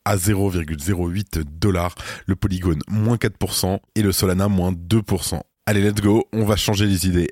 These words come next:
on passe aux news. Et on commence par le stablecoin de Forge. Alors Forge, en fait, c'est la filiale spécialisée dans les cryptos de la Société Générale. Celle-ci a déjà fait parler d'elle à de nombreuses reprises dans l'écosystème crypto,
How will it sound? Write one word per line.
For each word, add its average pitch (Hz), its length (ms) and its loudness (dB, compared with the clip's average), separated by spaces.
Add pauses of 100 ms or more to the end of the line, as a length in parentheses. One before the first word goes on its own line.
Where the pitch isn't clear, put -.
(140)
on 104 60 0
passe 95 240 0
aux 92 40 0
news. 73 140 -2 (840)
Et 131 80 2
on 123 60 4
commence 98 480 0 (140)
par 92 100 0
le 82 80 -2
stablecoin 95 640 0 (100)
de 85 400 -6
Forge. - 520 -6 (340)
Alors 92 220 -2
Forge, 113 360 -2
en - 60 -12
fait, 104 180 -4
c'est - 80 -6
la 78 100 -4
filiale 101 480 -2
spécialisée 101 500 -2
dans 92 100 0
les 82 80 -2
cryptos 92 420 -4 (300)
de 82 80 -2
la 78 80 0
Société 101 460 0
Générale. 76 320 -2 (340)
Celle-ci - 400 -2 (140)
a 101 80 -2
déjà 98 240 0
fait 92 100 -2
parler 92 220 0
d'elle 87 200 -4
à 87 100 -4
de 85 100 -4
nombreuses 95 500 0
reprises 80 380 -4
dans 90 80 -4
l'écosystème 87 400 -4
crypto, 87 340 -2